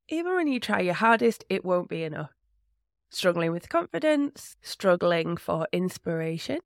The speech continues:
feeling a bit ratty with the kids or with your other half or with close loved ones,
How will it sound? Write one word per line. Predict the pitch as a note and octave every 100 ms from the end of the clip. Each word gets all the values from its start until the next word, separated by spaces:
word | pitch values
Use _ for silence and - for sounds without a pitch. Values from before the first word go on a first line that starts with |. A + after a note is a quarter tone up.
| _
feeling | G3+ G3+ G3
a | F#3+
bit | F3 -
ratty | G3 B3 B3+ - D4 C#4 C#4
with | A#3+ F#3+
the | F3+
kids | - A#3 C#4 C#4+ C4+
or | F3+
with | F3+
your | E3+ E3+
other | E3+
half | F3+ C#4 C4+ -
or | F3
with | E3 -
close | F#3+ F3+ E3+ -
loved | E3+ -
ones, | E3+ E3+ F3 E3+ -